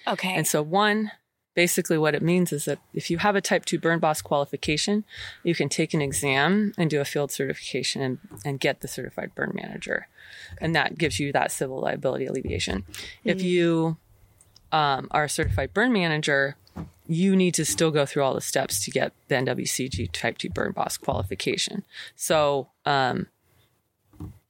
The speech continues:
Speaker 2: I mean, you still have to do a few things for certified burn manager, but in order to do the certified burn manager full, um, program without having the type two burn boss, you have to do the curric-,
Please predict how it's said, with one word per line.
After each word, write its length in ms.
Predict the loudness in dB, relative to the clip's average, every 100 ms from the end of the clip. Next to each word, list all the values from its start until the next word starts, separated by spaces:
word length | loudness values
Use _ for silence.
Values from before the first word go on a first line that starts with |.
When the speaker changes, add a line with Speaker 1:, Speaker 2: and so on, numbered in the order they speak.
| 0
Speaker 2:
I 60 |
mean, 180 | 2 4
you 60 | 2
still 180 | 4
have 100 | 2
to 80 | 2
do 140 | 0 0
a 40 |
few 140 | 0
things 240 | -2 -2 -2
for 100 | -2
certified 420 | 0 0 0 0
burn 180 | 0 0
manager, 400 | 0 0 2 0
but 120 | 2
in 100 | 2
order 220 | 2 0
to 140 | -2 -2
do 120 | -4
the 100 | -4
certified 460 | -4 -4 -2 -4 -2
burn 180 | -4
manager 540 | -2 -2 -4 -2 -4 -4 -10 -20 -20 -20
full, 600 | -6 2 2 2 0 -6 _ _ -8
um, 420 | -4 -2 -4 -6 -2
program 440 | 0 2 0 -2
without 380 | -2 0 2 2
having 320 | 0 0 -2
the 60 | -4
type 200 | -4 -6
two 140 | -4
burn 220 | -4 -2 -2
boss, 280 | -4 -4
you 80 | -4
have 160 | -2 -2
to 120 | -4
do 180 | -2 -2
the 100 | -4
curric-, 300 | -4 -6